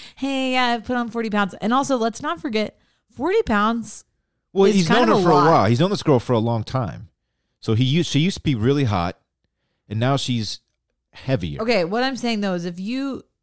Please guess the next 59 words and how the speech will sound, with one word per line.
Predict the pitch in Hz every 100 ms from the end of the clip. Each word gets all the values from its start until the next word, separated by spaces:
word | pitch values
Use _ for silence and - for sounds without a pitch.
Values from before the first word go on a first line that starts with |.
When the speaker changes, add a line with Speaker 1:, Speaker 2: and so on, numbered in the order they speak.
| _
Speaker 1:
ran | 190 202 190
into | 180
someone | 170 175 165 160 151 147 - _ _
that | 175
you | 165 180
hadn't | 170 160
seen | 160 160
for | 156 156
three | 156 147
years | 139 160 160 151
and | 156
maybe | 160 156
you | 156 156 156 147 _ _
had | 190 165
gained | 156 147 160 170 _ _ _ _
forty | 170 175
pounds, | 160 - 170 160
Speaker 2:
Mm-hmm. | 90 85 90 107 _ _
Speaker 1:
would | 196 185
that | 214 233
be |
the | 240
first | 202 196 208
thing | 220 208
you | 202 190
explained | 156 185 196
to | 208
them? | 226 226
Speaker 2:
Oh, | 233
yes. | 101 110 - _ _ _ _ _ _ _ _ _
For | 120
sure. | - - 180 104 123 _ _ _ _ _ _ _ _ _
Like, | 110 117
"Yo, | 160 147
I | 143
know | 165
I | 160
don't | 156 156
look | 160
like | 156 143
I |
used | 143 165 -
to, | 139 127 98
but, | 120 117
uh, | 127 120
I'm | 147
working | 160 -
on | 127 120
it." | 117
Like, | 120
I | 147
would | 143
absolutely | 147 131 135 120
get | 117
out | 117 101
in |
front | - 120
of | 98
it. | 80